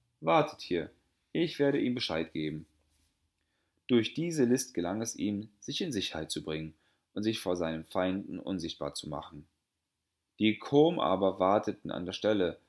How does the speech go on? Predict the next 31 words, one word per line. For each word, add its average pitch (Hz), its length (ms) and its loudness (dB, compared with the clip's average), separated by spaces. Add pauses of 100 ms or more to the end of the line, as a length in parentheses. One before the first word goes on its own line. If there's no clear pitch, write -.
(180)
wo 101 140 4
Ruang 95 440 4
sie 92 80 -8
verlassen 87 420 -2
hatte, 80 300 -6 (340)
und 107 220 0
sie 95 200 -2
warteten, 92 680 2
bis 120 220 -2
sie 107 120 -6
zu - 100 -12
Stein 82 420 -2
geworden 78 480 -4
waren. 73 500 -8 (560)
So 127 420 8
groß 113 460 4
war 95 200 2
die 92 100 -2
Zaubermacht 85 640 -4
von 65 160 -12
Pra 87 380 -4
Ruang. 82 360 -4 (960)
Als 104 180 6
später 120 400 4
der 85 140 2
Herr 82 240 0
der 82 80 -2
Stadt 98 280 -2
Sukhothai - 520 -6
gestorben 117 520 0
war 76 280 -6